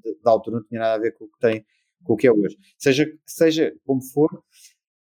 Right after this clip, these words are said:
sim, hum, esta, esta entrada no mercado de trabalho foi beber já muito desse, do desenvolvimento dessas competências. E fui mantendo atividade associativa ao mesmo tempo, porque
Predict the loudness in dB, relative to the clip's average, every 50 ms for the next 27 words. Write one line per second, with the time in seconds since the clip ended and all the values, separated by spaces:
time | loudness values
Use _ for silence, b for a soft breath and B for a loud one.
0 | -8 -2 2 4 6 6 6 4 2 4 4 4 4 4 2 0 -4 -8 -10 -12
1 | -6 _ 2 4 4 2 0 -2 2 2 4 4 2 0 -2 -4 -4 -4 -2 -4
2 | -4 -4 -2 -2 -2 0 0 0 -2 -2 -4 -4 -8 -6 0 0 0 0 0 -2
3 | -2 -2 0 0 2 2 2 2 2 0 -2 -4 -4 -2 -2 -2 -2 -2 -6 -4
4 | -2 -2 -2 -2 0 0 2 2 2 2 -2 -2 -2 -2 -2 -4 -6 -8 -8 -8
5 | -6 -2 2 2 2 2 -2 -10 -20 -20 -12 -4 -2 0 0 0 0 -2 -2 -2
6 | -2 -4 -4 -6 -6 -6 -4 -2 -2 -2 -2 -4 -8 -16 _ -6 -6 -4 0 2
7 | 2 4 4 2 0 0 0 0 0 0 -2 -2 0 0 0 2 0 0 -4 -4
8 | -6 -6 -4 -4 -4 -4 -2 -2 -4 -6 -6 -8 -12 -6 0 0 0 0 0 -6
9 | -10 -12 -10 _ -4 -4 -4 -4 -6 -2 2 4 4 4 2